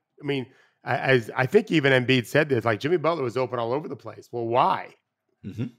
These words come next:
Speaker 1: He,
Speaker 2: Yes.
Speaker 1: he, he was killing you guys. You guys gotta come up with a different
Speaker 2: Mm-hmm.
Speaker 1: plan. The problem is they're the best shooting team in the league. And, um,
Speaker 2: Mm-hmm.
Speaker 1: and so when you send two to a ball, someone's gonna be wide open. But yeah, I think it's time. Uh,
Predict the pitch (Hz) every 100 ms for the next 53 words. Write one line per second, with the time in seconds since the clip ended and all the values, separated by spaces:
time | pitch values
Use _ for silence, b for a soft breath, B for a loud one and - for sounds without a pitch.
0 | _ 110 120 - 165 139 147 202 156 -
1 | 165 147 113 107 101 92 92 104 113 170
2 | 175 139 143 117 135 110 110 120 90 101
3 | 147 139 113 139 135 123 107 117 113 113
4 | - 113 104 110 110 104 151 131 101 -
5 | _ _ _ _ _ - 117 117 117 117
6 | 113 113 110 117 117 123 117 110 107 101
7 | 127 107 - 127 113 110 165 160 123 -
8 | 120 107 117 107 113 135 135 107 - _
9 | _ _ _ - 120 113 135 127 123 120
10 | 156 151 - 131 127 123 117 113 _ _
11 | _ _ 131 117 117